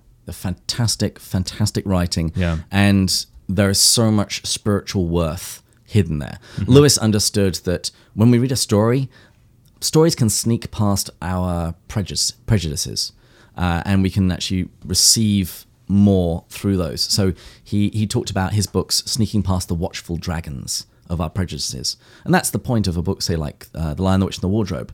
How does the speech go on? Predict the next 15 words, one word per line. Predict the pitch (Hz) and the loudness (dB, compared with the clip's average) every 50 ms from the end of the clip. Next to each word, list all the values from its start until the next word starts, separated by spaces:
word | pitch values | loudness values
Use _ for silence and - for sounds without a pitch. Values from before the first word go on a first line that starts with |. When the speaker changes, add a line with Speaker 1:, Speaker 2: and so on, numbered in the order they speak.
| - - | -6 0
Speaker 2:
Mm-hmm. | 117 113 98 | 2 4 6
Speaker 1:
We | 101 107 | 6 6
get | 107 95 - | 4 2 0
to | - 107 | 0 0
re-experience | 101 101 104 104 101 - - - 107 98 95 87 82 - - - - | 2 4 2 2 2 0 -2 0 0 0 0 0 0 -2 -4 -6 -6
the | _ - | _ -6
story | 85 - - 104 95 87 | -4 -2 0 0 0 0
of | 80 - | -2 -4
Christ, | - - - 113 90 73 80 - - - - _ _ _ - - | -4 -2 0 0 0 0 -4 -6 -8 -10 -12 _ _ _ -6 -2
but | - 104 - - - | -2 -2 -2 0 0
under, | 107 104 101 101 92 98 90 90 85 82 - _ - - _ - - - - _ - | 2 4 4 4 4 2 0 0 -2 -4 -6 _ -18 -20 _ -20 -20 -20 -12 _ -2
un-, | 101 107 104 - | -2 -2 0 0
under | 110 107 107 107 101 - | 0 2 2 2 0 0
a | - | -2
different, | 85 92 92 - - 92 80 - - | -4 -4 -6 -6 -6 -6 -8 -8 -8